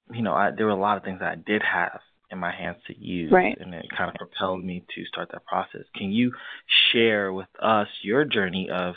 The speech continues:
Speaker 1: kind of using what was in your hands at the time, transition either from, you know, your job or starting your, you know, entrepreneurial business and agency into modeling? Can you kind of share that, um, experience with us?
Speaker 2: Yeah,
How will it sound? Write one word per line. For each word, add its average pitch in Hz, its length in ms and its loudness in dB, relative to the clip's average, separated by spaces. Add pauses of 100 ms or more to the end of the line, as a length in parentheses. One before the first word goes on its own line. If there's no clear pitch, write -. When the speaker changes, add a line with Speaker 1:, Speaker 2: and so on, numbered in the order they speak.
(120)
Speaker 1:
kind 98 240 -4
of 98 80 -2
using 101 420 2
what 90 140 0
was 98 200 -2
in 90 140 0
your 95 200 2
hands 104 360 -2
at - 60 -20
the - 60 -14
time, 87 380 -6 (280)
transition 92 500 0
either 90 200 -6 (100)
from, 90 160 -6 (420)
you 104 100 4
know, 90 140 2
your 87 240 -2
job 120 580 2
or 92 320 -4 (480)
starting 98 380 2
your, 90 480 -2
you 104 120 -10
know, 90 160 -4 (100)
entrepreneurial 90 1040 -6
business 120 500 -2
and 92 220 -14
agency 110 540 -6
into - 200 -18
modeling? 110 560 -2 (480)
Can 107 140 -2
you 110 60 -2
kind 120 180 -8
of 110 60 -8 (120)
share 110 200 2
that, 98 280 -4 (760)
um, 95 180 -8
experience 107 460 -10
with - 100 -10
us? 247 40 8
Speaker 2:
Yeah, 262 260 6